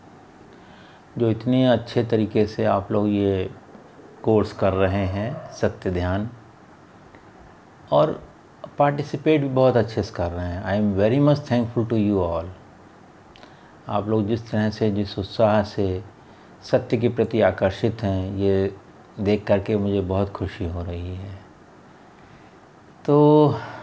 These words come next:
आज की बात शुरू करते हैं। एक बात सबसे पहले ही समझ लेने की है कि हम जो विचार करते हैं,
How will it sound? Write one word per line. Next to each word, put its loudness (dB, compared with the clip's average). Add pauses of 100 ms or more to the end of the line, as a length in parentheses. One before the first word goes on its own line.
(760)
आज 2
की 0
बात 4
शुरू -2
करते -2
हैं। -8 (2000)
एक 4 (140)
बात 2
सबसे -2
पहले 2
ही 2
समझ 2
लेने -2
की -10
है -12 (3500)
कि 2
हम 2
जो 2
विचार 4
करते 0
हैं, -4